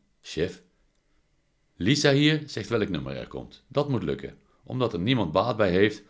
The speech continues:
of er misbruik van kan maken." Ik liet me meeslepen door het spannende voorstel. "Oké, laat maar zien." Lisa begon zich te concentreren.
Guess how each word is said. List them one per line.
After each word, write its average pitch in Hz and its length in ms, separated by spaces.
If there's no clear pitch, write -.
of 98 160
er 95 140
misbruik 95 360
van 71 160
kan 71 160
maken." 62 420
Ik 80 160
liet 90 140
me 73 80
meeslepen 90 640
door 78 120
het 65 80
spannende 80 380
voorstel. 67 560
"Oké, 85 400
laat 123 260
maar 135 120
zien." 80 380
Lisa 80 420
begon 80 220
zich 76 120
te - 80
concentreren. 73 760